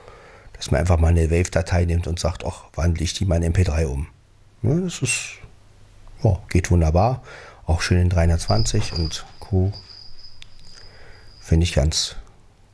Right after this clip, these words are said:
gut. Ja, sonst, ähm, ist alles sehr entspannt. Ich habe ein bisschen geschlafen und jetzt bin ich aber wach und jetzt dachte ich mir, ja, nochmal schnell einen Podcast machen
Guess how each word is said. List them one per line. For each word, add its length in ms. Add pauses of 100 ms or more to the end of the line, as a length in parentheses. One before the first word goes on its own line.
gut. 420 (3000)
Ja, 240
sonst, 680
ähm, 320
ist 200
alles 200
sehr 100
entspannt. 460
Ich 100
habe 100
ein 40
bisschen 200
geschlafen 560
und 220
jetzt 160
bin 80
ich 100
aber 160
wach 240
und 360 (140)
jetzt 220
dachte 220
ich 140
mir, 260 (420)
ja, 240 (1040)
nochmal 320
schnell 280
einen 200
Podcast 540
machen 340